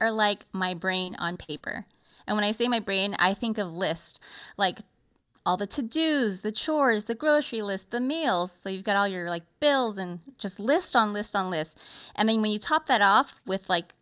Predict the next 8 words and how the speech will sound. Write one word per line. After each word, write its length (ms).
things 220
on 80
the 60
calendars 840
as 140
far 160
as 260
appointments, 800